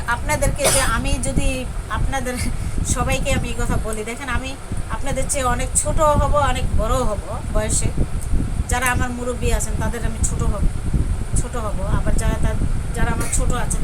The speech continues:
তাদের হয়তো বড় হব। যাই হোক, তো আমি যখন শিখাতে যাব আপুরা,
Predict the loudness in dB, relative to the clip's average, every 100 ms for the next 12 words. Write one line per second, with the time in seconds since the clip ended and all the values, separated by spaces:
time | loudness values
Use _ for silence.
0 | 0 0 -2 -4 -2 0 0 0 -2 -2
1 | -2 -2 -2 -2 -2 -2 -2 -2 -2 0
2 | 0 2 2 2 0 0 -2 -2 -2 -2
3 | 0 0 2 0 -2 0 0 0 -2